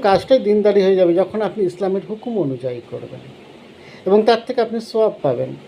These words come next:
শুধু আপনাকে নিয়ত করে নিতে হবে আপনি যে কাজগুলো করছেন আল্লাহ এবং তার রাসূলের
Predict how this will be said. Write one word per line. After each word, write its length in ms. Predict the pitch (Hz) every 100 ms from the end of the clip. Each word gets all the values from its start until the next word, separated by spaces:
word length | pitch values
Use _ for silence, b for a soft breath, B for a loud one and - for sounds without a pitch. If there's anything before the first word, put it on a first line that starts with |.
| - B B B -
শুধু 180 | - 262
আপনাকে 360 | 262 262 262 269
নিয়ত 280 | 240 247 254
করে 120 | 277 247
নিতে 180 | 240 240
হবে 120 | 247 240
আপনি 180 | 233 226
যে 120 | 233
কাজগুলো 420 | 233 220 226 247
করছেন 320 | 240 240 240 233
আল্লাহ 240 | 202 233
এবং 120 | 247 240
তার 160 | 233 196
রাসূলের 360 | - 233 214